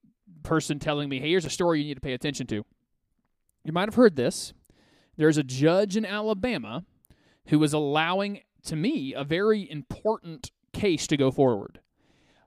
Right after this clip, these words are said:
A young man, a teenager, who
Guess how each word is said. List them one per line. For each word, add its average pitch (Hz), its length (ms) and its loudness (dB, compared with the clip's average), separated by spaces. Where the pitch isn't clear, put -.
A 131 60 -4
young 175 200 0
man, 196 300 -2
a - 40 -8
teenager, 175 460 0
who 147 480 2